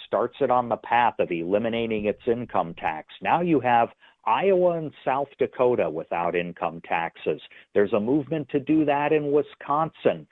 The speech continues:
Uh, they may have difficulty with, um, uh,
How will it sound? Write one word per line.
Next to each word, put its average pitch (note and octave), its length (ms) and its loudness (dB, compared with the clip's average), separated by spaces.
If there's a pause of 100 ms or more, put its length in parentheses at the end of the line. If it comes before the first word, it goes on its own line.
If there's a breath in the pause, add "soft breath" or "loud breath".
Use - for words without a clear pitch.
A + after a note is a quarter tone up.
(240 soft breath)
Uh, F2 140 2
they G2+ 200 2
may C3+ 220 2
have B2 400 2
difficulty A#2 880 -2 (240 soft breath)
with, G2 260 2 (180)
um, F#2+ 460 0
uh, F2+ 200 -2